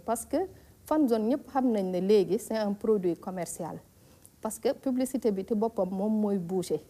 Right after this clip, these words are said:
moom mooy changer. Dañoo jóge ci annonce yi nga xam ne dañ ko daan lire, euh, à la radio, dem ci ay vidéo. Actuellement,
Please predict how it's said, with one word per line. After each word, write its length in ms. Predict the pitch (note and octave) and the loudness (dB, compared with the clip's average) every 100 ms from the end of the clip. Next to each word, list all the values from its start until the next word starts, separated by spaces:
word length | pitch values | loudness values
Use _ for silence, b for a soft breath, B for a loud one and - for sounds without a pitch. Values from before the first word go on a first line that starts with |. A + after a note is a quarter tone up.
| - - | -18 -4
moom 160 | G3+ G3 | -2 0
mooy 160 | G3 | 0
changer. 440 | F#3 F#3+ E3+ D3 C#3+ | -2 -6 -8 -10 -10
Dañoo 320 | - G3+ A3+ G#3 | -4 0 2 2
jóge 320 | A3+ F#3+ G#3 - B B B | 2 2 2 -2 B B B
ci 80 | A#3 | -2
annonce 400 | A#3 A3+ G#3+ F#3 | 0 0 0 -2
yi 80 | G3 | -4
nga 100 | G3+ | -4
xam 160 | G3+ G3+ | -4 -4
ne 80 | E3+ | -2
dañ 160 | F3+ F#3+ | -2 -2
ko 120 | F#3+ | -2
daan 280 | F3+ F3+ F3+ | -2 -2 0
lire, 260 | F#3 F#3+ F3+ | 2 2 2
euh, 260 | E3 D3+ - | 0 -2 -2
à 80 | F#3 | -2
la 160 | E3 | -2
radio, 340 | E3 D#3+ A3 C4+ B B - | -2 -2 -2 -4 B B -4
dem 220 | G3+ G3+ | -2 -2
ci 80 | A3 | -4
ay 180 | F#3 F#3 | -2 -2
vidéo. 600 | F3 G3+ G3 F3+ E3+ B3+ - b b | 2 4 4 4 2 0 -6 b b
Actuellement, 680 | G3 - - A3 G3 F3+ | -6 -2 2 2 2 -2